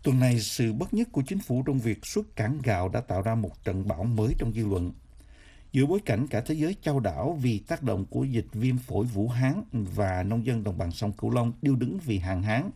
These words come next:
nước mặn từ biển tràn vào sông rạch, ruộng vườn, mất lúa, thiếu đói là nguy cơ nhãn tiền.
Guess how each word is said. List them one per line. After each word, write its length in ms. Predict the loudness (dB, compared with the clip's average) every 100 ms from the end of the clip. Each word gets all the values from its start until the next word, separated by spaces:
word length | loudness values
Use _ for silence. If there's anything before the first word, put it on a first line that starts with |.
| -4
nước 300 | -2 -2 -2
mặn 260 | -2 -2 -4
từ 180 | -2 -2
biển 300 | -2 -2 -2 -2
tràn 220 | -2 0
vào 180 | -2 -2
sông 220 | -2 0
rạch, 160 | 0 -2 -6 -20 -6
ruộng 240 | 0 0 2
vườn, 220 | 2 0 -4 -16 -20 -8
mất 240 | 0 2 2
lúa, 300 | 2 2 0 -6 -4
thiếu 180 | 0 2
đói 300 | 2 0 -2
là 280 | -2 0 0
nguy 240 | 0 -2
cơ 200 | -2 -2
nhãn 260 | 0 0 -4 -2
tiền. 240 | 0 0